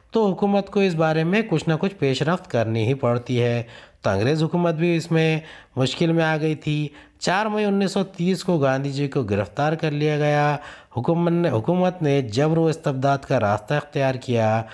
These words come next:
पूरे मुल्क में गांधी जी की गिरफ़्तारी की मजम्मत की गई। अब देखिए, जो तहरीक शुरू की गई थी गांधी जी के ज़रिए, चार मा-, चार मई उन्नीस सौ तीस को उसका फल मिला, यानी महात्मा गांधी को गिरफ़्तार किया गया।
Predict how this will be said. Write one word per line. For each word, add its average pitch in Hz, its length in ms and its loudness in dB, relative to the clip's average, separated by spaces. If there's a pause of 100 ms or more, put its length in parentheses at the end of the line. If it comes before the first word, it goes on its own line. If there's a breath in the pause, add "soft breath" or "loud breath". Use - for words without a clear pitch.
(320 loud breath)
पूरे 175 160 2
मुल्क 175 280 0
में 175 160 0
गांधी 127 260 0
जी 123 140 -6
की 127 140 -8
गिरफ़्तारी 107 540 0
की 107 120 -4
मजम्मत 98 580 0
की 80 140 -8
गई। 76 240 -8 (800 loud breath)
अब 175 120 -2
देखिए, 220 280 0
जो 202 160 0
तहरीक 170 400 0
शुरू 190 200 0
की 185 160 -2
गई 175 220 2
थी 170 300 0
गांधी 139 320 0
जी 156 160 -4
के 160 160 -2
ज़रिए, 120 540 0 (340 loud breath)
चार 160 320 0
मा-, 147 360 -2
चार 160 300 0
मई 160 140 0
उन्नीस 151 300 -2
सौ 143 80 -2
तीस 139 340 -4
को 139 140 -2
उसका 123 220 -2
फल 120 280 -4
मिला, 143 340 0 (420 loud breath)
यानी 123 140 0
महात्मा 123 420 0
गांधी 120 280 -2
को 127 80 -4
गिरफ़्तार 95 480 0
किया 156 280 0
गया। 151 360 0